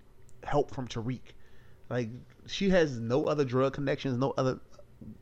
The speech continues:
connects that she could have been working on in this entire time, that she was clearly being a drug dealer without his help. So I didn't understand why, um, other than to bring her back into the show, why she would seek out his help in this particular situation with this endeavor that she was in,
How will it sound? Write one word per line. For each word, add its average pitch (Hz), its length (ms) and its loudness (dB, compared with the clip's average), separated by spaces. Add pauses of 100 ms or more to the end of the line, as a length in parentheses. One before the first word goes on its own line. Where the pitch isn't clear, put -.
(360)
connects 123 460 -4
that - 120 -6
she 143 100 -6
could 127 100 -2
have 113 60 0
been 113 100 0
working 117 240 2
on 123 60 0
in 113 80 -2
this 92 140 -8
entire 120 340 0
time, 123 340 2 (360)
that - 80 -2
she 123 140 2
was 107 160 2
clearly 127 380 2
being 110 280 0
a 101 60 0
drug 113 300 -2
dealer 123 320 0 (240)
without 107 260 4
his 123 160 -2
help. - 320 0 (180)
So - 120 0
I - 20 6
didn't 202 120 4
understand 147 400 0
why, 117 560 2 (640)
um, 95 640 -2 (1040)
other 160 140 8
than 151 120 2
to 139 60 6
bring 135 160 6
her 127 80 8
back 127 140 6
into 117 140 -4
the 110 100 -2
show, 123 340 4 (380)
why 117 260 8
she 123 220 2
would 113 260 0 (120)
seek - 280 0
out 113 140 4
his 120 140 -2
help 117 200 2
in 113 60 -4
this 110 140 -8
particular 104 360 -4
situation 104 460 -2
with 104 80 -2
this 101 120 -6
endeavor 95 360 -2
that 82 120 -4
she - 100 -10
was 82 140 -8
in, 82 160 -8